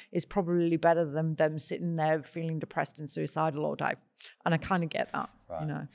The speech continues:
Speaker 2: But compared to psilocybin, it's probably a little less focused in its action.
Speaker 1: Exactly.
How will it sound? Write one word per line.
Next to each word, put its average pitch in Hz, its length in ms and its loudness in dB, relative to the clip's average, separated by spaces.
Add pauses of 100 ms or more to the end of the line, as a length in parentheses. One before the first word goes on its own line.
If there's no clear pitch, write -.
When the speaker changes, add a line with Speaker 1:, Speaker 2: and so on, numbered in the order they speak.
(120)
Speaker 2:
But - 140 2
compared 104 320 6
to - 60 -6
psilocybin, 87 600 8
it's 85 140 -6
probably 87 220 0
a 85 40 2
little 85 260 0
less - 500 2
focused 87 600 6
in 82 80 -8
its - 160 -6
action. - 420 0 (120)
Speaker 1:
Exactly. 156 560 2